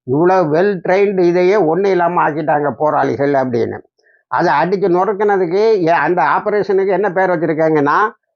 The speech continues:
மோசஸ் ஸ்டாஃப், அதாவது மோசஸோட தடி. அதை தூக்கி வீசின உடனே பாம்பா மாறிச்சு, அ, மந்திரவாதிகளுக்கு மத்தியிலன்னு சொல்லுவாங்க. அதனால அது ஒரு மேஜிக் ஸ்டாஃப், அது ஒரு,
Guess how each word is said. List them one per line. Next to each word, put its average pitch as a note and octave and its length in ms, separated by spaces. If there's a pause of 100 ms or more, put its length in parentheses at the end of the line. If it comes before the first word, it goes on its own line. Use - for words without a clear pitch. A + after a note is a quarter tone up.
(160)
மோசஸ் - 600 (460)
ஸ்டாஃப், - 640
அதாவது E3+ 380
மோசஸோட F#3+ 540
தடி. D#3+ 380 (280)
அதை D#3 200
தூக்கி F#3 240
வீசின G3 260
உடனே F#3 260
பாம்பா F3+ 280
மாறிச்சு, E3+ 720 (840)
அ, C#3 120
மந்திரவாதிகளுக்கு E3+ 760
மத்தியிலன்னு D#3 480
சொல்லுவாங்க. B2 460
அதனால D3+ 320
அது D#3+ 180
ஒரு D#3 200
மேஜிக் E3 420
ஸ்டாஃப், - 440
அது C#3 200
ஒரு, C#3+ 480